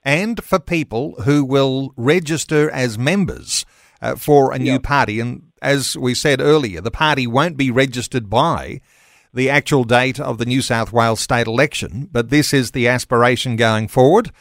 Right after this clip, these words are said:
Speaker 1: and this is the
Speaker 2: That's
Speaker 1: plan
Speaker 2: right.
Speaker 1: that you've got. So, uh, for people to connect with you, the website, christians for community dot com dot A U. Uh, when you go to that site, uh, you'll be able to connect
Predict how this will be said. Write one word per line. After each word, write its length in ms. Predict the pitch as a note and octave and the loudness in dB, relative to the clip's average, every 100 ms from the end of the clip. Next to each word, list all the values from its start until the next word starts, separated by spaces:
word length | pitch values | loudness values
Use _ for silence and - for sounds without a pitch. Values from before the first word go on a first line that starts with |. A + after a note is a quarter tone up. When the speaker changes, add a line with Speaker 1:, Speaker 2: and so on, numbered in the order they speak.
| _ _ _ | _ _ _
Speaker 1:
and 160 | - A#2+ | -2 0
this 160 | C#3+ | 0
is 140 | C#3 A#2 | 0 -4
the 100 | A#2 | -8
Speaker 2:
That's 100 | - | -4
Speaker 1:
plan 240 | C#3+ D3+ | 0 2
Speaker 2:
right. 80 | - | 2
Speaker 1:
that 120 | B2+ | 0
you've 180 | C3 A#2+ | 0 -2
got. 300 | G#2 C#3 D#2 | 0 -2 -2
So, 380 | - C3+ B2+ C3 - _ _ _ | -2 2 2 0 -8 _ _ _
uh, 100 | E3 | -14
for 160 | - D#3 | -6 -4
people 320 | C#3+ A#3+ C4 | 0 0 0
to 120 | - G3 | -2 -4
connect 560 | - F3 E3+ F3 - | -2 -4 -2 -4 -2
with 280 | D#3+ F#3+ - | 0 0 -2
you, 200 | E2+ A1+ C#3+ | -12 -12 -4
the 160 | C3+ | 0
website, 720 | C3+ G3+ G#3+ - B2+ C3+ F3+ - _ | 4 4 2 0 0 0 -4 -12 _
christians 800 | - G3 - - G3+ G3 G3 - - - | -2 0 0 0 -2 0 -2 -2 -4 -10
for 500 | - F3 E3+ E3+ - | 2 4 6 4 0
community 840 | - D3+ C3+ F3+ D#3+ - A2+ B2+ - | -2 -2 0 -2 -2 -4 -4 -4 -8
dot 260 | A2+ C3 - | -2 -2 -2
com 220 | - C#3+ | -4 0
dot 160 | C3 B2 | 0 2
A 120 | A#2 | 0
U. 480 | B2 B2 E3+ B2 - _ - - _ | -2 -2 -2 -4 -10 _ -20 -20 _
Uh, 80 | - | -8
when 200 | - D3 | -4 -2
you 60 | C3 | 0
go 260 | D#3 F#3+ | 2 2
to 320 | - - G3 | 0 0 0
that 240 | D#3+ D3+ D3+ | 0 -2 -2
site, 560 | - C#3+ F3+ A3 - | 0 2 2 -2 -8
uh, 100 | - | -4
you'll 260 | C#3 C#3+ C#3+ | -4 0 0
be 160 | C3 C#3+ | 2 2
able 180 | C#3+ C#3 | 0 0
to 180 | C#3+ C3 | -2 -2
connect 460 | - C3 F#3+ - | 0 0 0 -4